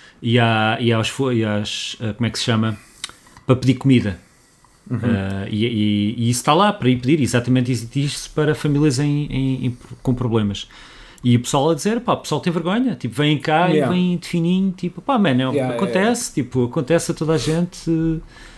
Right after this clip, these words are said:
Speaker 1: a ter uns azares na vida, se há esses apoios, usem, não, não se façam, não é? Não se acanhem, é para isso que serve
Speaker 2: Yeah.
Speaker 1: a segurança social e é para isso que todos contribuímos, é para, é para quando corre
Speaker 2: É
Speaker 1: mal
Speaker 2: mesmo.
Speaker 1: para alguém poder ir lá
Speaker 2: Sem
Speaker 1: buscar.
Speaker 2: dúvida. Yeah.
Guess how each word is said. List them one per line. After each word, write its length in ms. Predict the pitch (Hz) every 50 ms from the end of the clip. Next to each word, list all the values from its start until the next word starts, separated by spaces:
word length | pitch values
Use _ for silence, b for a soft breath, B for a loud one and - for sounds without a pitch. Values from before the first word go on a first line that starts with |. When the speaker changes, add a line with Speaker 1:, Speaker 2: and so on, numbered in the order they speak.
| B B B B
Speaker 1:
a 40 | 123
ter 180 | - 165 156
uns 160 | 160 160 127 156
azares 340 | 165 127 160 165 151 135
na 80 | 170 165
vida, 260 | 135 147 185 202 208 156
se 280 | - - - 147 156 170
há 120 | 170 160
esses 260 | 160 147 - - -
apoios, 420 | 170 160 - 160 165 175 185 147 147
usem, 320 | 175 190 185 190 196 156
não, 460 | 127 113 113 113 113 113 110 110 110 110 120
não 120 | 131 131 123
se 100 | - -
façam, 500 | - 135 123 - - 135 131 135 135 127 B B B B B B B B B B B B B B B
não 80 | 127 117
é? 180 | 123 135 135 147 -
Não 100 | 127 131
se 140 | - -
acanhem, 400 | 151 - 165 160 170 185 185 143
é 40 | 135 127
para 120 | - 139
isso 140 | 139 127 -
que 60 | -
serve 140 | - 151 135
Speaker 2:
Yeah. 80 | 127 110
Speaker 1:
a 40 | -
segurança 240 | 143 139 120 -
social 380 | - - - 147 139 139 147 147
e 60 | 147
é 40 | 151
para 160 | 151 - 151
isso 100 | 147 - -
que 40 |
todos 140 | - 147 -
contribuímos, 600 | - 156 123 127 151 139 135 151 156 156 - - -
é 80 | 117
para, 240 | - - 127 117 120 120 127
é 40 |
para 140 | 120 - 120
quando 180 | 117 135 123 117
corre 200 | - - - 185
Speaker 2:
É 20 |
Speaker 1:
mal 140 | 220 214 220
Speaker 2:
mesmo. 120 | 233 226
Speaker 1:
para 100 | 208 147
alguém 440 | 139 139 127 151 160 175 196 214 226
poder 240 | 214 - 180 196 208
ir 60 | 214
lá 120 | 208 220 220
Speaker 2:
Sem 140 | - -
Speaker 1:
buscar. 160 | 139 208 202 123
Speaker 2:
dúvida. 240 | 117 110 107 120 123 B B B B B B B B B B
Yeah. 220 | - 110 104 -